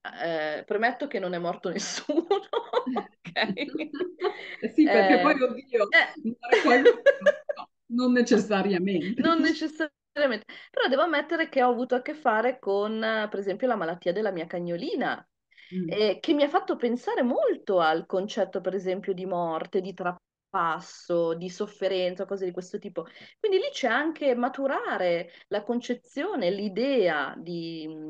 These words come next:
Speaker 1: di, di questi argomenti anche in ottava casa. Non per forza indica il decesso di qualcuno, un lutto, eh. Può indicare il fatto che in quel periodo, mentre c'è di transito qualcosa di importante,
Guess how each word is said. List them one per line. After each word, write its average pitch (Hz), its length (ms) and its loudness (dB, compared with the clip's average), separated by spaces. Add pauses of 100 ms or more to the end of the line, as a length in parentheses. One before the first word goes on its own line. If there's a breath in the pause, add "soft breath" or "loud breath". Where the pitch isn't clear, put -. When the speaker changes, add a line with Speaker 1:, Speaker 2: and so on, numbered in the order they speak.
(420)
Speaker 1:
di, - 320 -16
di 180 200 -10
questi 220 340 0
argomenti 175 1040 -2
anche 170 640 -8
in 165 100 -2
ottava 170 400 -4
casa. 175 340 0
Non 330 160 0
per 277 160 2
forza 415 360 -4
indica 180 340 -2
il 170 120 -2
decesso 175 380 -6
di 170 80 -6
qualcuno, 170 440 -4
un 170 140 -4
lutto, 170 500 -2
eh. 156 220 0 (400 loud breath)
Può 320 160 2
indicare 277 640 2
il 320 60 -2
fatto 240 380 -4
che 220 420 -2 (380)
in 269 120 -2
quel 311 220 -2
periodo, 302 480 -2
mentre 220 280 -2
c'è 220 180 -4
di 214 100 -6
transito 220 460 0
qualcosa 214 420 -2
di 208 100 -8
importante, 254 920 0